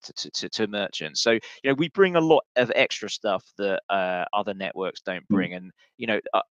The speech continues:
Speaker 1: uh, pr-, pr-, primarily though, I think it's about customer choice. And I think if in today's competitive world, if you disrupt the customer, then, you know, no one likes that.
Speaker 2: Yeah, and I think it, it, it's fair to say that if you bring it into the, the kind of the,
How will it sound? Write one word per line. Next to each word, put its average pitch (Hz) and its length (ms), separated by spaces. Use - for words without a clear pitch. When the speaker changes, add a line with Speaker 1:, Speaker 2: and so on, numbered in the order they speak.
Speaker 1:
uh, - 300
pr-, 160 120
pr-, - 200
primarily 160 520
though, 110 120
I - 160
think 131 160
it's 110 80
about 104 280
customer 104 400
choice. 117 400
And 113 80
I 104 40
think 104 260
if - 140
in 113 160
today's 117 400
competitive 107 600
world, 117 240
if 101 120
you 104 120
disrupt 113 420
the - 80
customer, 95 640
then, 98 320
you 107 100
know, 95 220
no 131 200
one 127 100
likes 120 340
that. 69 240
Speaker 2:
Yeah, - 320
and 214 120
I 214 100
think 233 340
it, 262 220
it, - 220
it's - 280
fair 208 280
to 165 140
say 147 400
that - 240
if 147 100
you 156 160
bring 180 220
it 156 120
into 151 340
the, 131 360
the 131 100
kind 135 300
of 113 120
the, 123 180